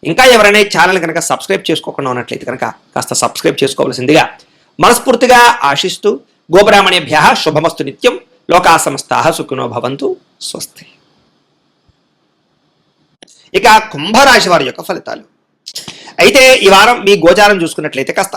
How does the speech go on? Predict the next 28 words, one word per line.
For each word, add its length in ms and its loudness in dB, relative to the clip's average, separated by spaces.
అనుకూలమైన 440 0
వాతావరణం 380 0
కనపడుతోంది. 460 -10
కాబట్టి 440 2
ముఖ్యమైనటువంటి 680 2
కార్యక్రమాలన్నీ 580 0
కూడా 120 -4
మీకు 140 -8
సజావుగా 360 -2
సాగుతాయి. 400 -8
ఆగిపోయిన 420 2
పనులు 260 -2
ఎదరకు 260 -2
వెళతాయి. 340 -2
సంతానానికి 680 2
మీకు 180 2
మధ్య 200 -2
అన్యోన్యత, 440 -4
మీ 80 4
ఇంట్లో 240 4
పిల్లలకి 400 4
సంబంధించి 460 -2
వివాహ 320 2
ఉద్యోగ 340 0
ప్రయత్నాలు 520 -2
లేదా 140 4
విదేశీయాన 540 2
ప్రయత్నాలు, 520 -2